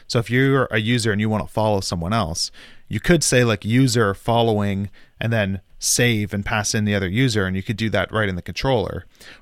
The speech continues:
Or you could think, like, "Well, what is it that I'm actually trying to do?" And you could create a method on the user, like follow, that accepts another user, pulls it in,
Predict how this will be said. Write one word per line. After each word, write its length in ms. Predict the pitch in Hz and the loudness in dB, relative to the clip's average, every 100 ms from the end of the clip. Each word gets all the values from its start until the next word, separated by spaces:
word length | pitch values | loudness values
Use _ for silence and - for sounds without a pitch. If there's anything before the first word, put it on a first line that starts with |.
| _ | _
Or 120 | 139 | 2
you 80 | 151 | 2
could 140 | 135 | 0
think, 300 | - 135 123 | 0 0 0
like, 180 | 113 101 | -2 -2
"Well, 80 | 113 | 0
what 160 | 123 | 0
is 80 | 143 | 0
it 120 | 127 | -2
that 100 | 107 | -2
I'm 80 | 113 | -2
actually 240 | 110 - 104 | -2 -4 -6
trying 180 | 110 | -4
to 80 | 101 | -4
do?" 240 | 90 135 107 | 0 0 0
And 100 | 85 | -2
you 60 | |
could 160 | 95 110 | -6 -6
create 240 | - 110 | -2 -2
a 20 | |
method 380 | 101 110 120 110 | 0 -2 -2 -2
on 100 | 104 | -2
the 100 | 95 | -2
user, 280 | 101 110 104 | -2 -2 -2
like 180 | 78 80 | -4 -10
follow, 560 | - 135 131 101 82 - | -2 2 2 2 -4 -4
that 100 | - | -4
accepts 420 | - - 113 - | -2 -4 -4 -2
another 240 | 113 101 | -2 0
user, 380 | 90 85 85 90 | -2 -4 -4 -6
pulls 340 | 85 - 120 117 | -6 -2 0 0
it 120 | 101 | 0
in, 260 | 95 92 | -2 -2